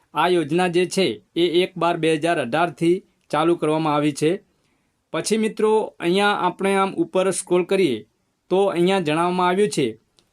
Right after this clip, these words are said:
કે આ યોજના હેઠળ તમામ જમીન ધરાવતા ખેડૂત પરિવારોને ત્રણ સમાન હપ્તામાં વાર્ષિક છ હજારની આવક સહાય પૂરી પાડવામાં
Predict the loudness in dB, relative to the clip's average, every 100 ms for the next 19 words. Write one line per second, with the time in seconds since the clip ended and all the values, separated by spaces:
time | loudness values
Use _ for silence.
0 | 0 0 0 0 2 2 0 0 0 0
1 | 0 -2 -2 0 0 0 0 0 0 0
2 | 0 -2 0 2 2 -2 -2 -2 0 0
3 | 2 4 2 2 -2 -8 _ _ _ -2
4 | 0 0 -2 0 0 0 -2 -2 -2 0
5 | -2 -6 -6 -2 -2 0 -2 -2 -4 0
6 | 0 0 0 0 0 -2 -2 -6 _ _
7 | _ _ -4 0 0 -2 -2 0 0 2
8 | 2 2 0 0 0 -2 -4